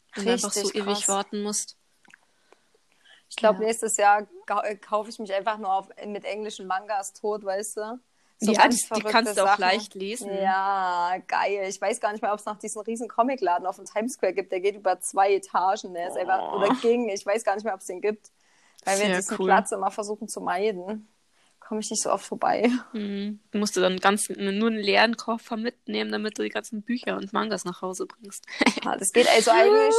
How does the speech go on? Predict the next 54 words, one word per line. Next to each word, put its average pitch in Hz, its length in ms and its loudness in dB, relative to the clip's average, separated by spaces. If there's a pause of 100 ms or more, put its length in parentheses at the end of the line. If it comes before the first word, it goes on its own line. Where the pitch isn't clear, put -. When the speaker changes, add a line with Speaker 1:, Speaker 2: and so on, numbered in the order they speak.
(140)
Speaker 2:
geht 277 160 2
das 349 120 -4
immer 226 200 -4
ganz 220 200 -6
gut. 294 160 -2
Also 208 220 -2
ich 214 140 -10
habe 240 140 -4
eigentlich 220 200 -8
nie 254 80 -6
Probleme. 240 400 0
Ich 202 80 -4
habe 233 220 0
meistens 233 480 0
so 185 160 -2
fünf, 208 260 -6
sechs 185 260 -2
Bücher 190 360 -2
neu, 180 340 0
wenn 208 100 -2
ich 233 140 -2
aus 247 160 -4
New 247 60 0
York 240 260 4
komme. 311 260 -2 (540)
Speaker 1:
Okay. 220 380 0 (880)
Ja. 196 320 0 (800)
Geht 226 160 6
schon 220 100 4
irgendwie, 190 440 2
musst 190 220 -4
halt - 320 -2
am 190 140 -2
Gewicht 202 360 -4
immer 185 200 0
gucken. 196 420 -4 (1500)
Speaker 2:
Nix 202 180 -4
verschicken. 202 640 -2
Es 202 140 -8
ist - 280 -6
so 190 240 -2
hart, 202 180 4
was 190 140 -2
der 190 120 0
Versand 202 400 2
kostet. 220 360 2
Ich 220 40 4
habe 202 160 2
ein 208 260 2
Jahr 208 280 2
mal 190 320 0
meiner 185 240 -6
besten 190 280 -10
Freundin, 208 560 -6